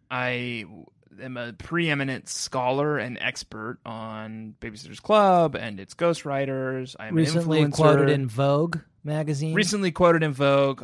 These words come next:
Speaker 1: I'm an influencer. I bring the masses to Babysitters Club.
Speaker 2: Mm-hmm.
Speaker 1: I don't think it's too much to
Speaker 2: Mm-hmm.
Speaker 1: ask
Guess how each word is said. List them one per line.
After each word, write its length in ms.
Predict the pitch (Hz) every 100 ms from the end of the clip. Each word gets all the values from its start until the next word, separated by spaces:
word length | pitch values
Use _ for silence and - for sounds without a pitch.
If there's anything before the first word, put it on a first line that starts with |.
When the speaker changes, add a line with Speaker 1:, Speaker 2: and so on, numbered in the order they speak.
| -
Speaker 1:
I'm 140 | 147
an 60 | 165
influencer. 840 | 190 180 180 180 165 170 160 156 127
I 240 | 127 131 -
bring 720 | 127 143 170 180 165 170 151 - _ _
the 140 | 135 147
masses 680 | 143 135 139 156 151 131 -
to 180 | 139
Babysitters 640 | 127 123 123 117 110 107 -
Club. 420 | - 113 107 120 _ _ 160
Speaker 2:
Mm-hmm. 280 | 139 196 226 _ _ _ _ _ _ -
Speaker 1:
I 120 | 208
don't 200 | 277 339
think 220 | 320 269
it's 240 | 254 - - - _ -
too 760 | - 226 226 226 220 214 190 - _ _ _ _ _ _ _
much 800 | 143 156 156 127 120 - - - _ _ _ _
to 100 | -
Speaker 2:
Mm-hmm. 120 | 165 160
Speaker 1:
ask 680 | 196 139 120 135 - -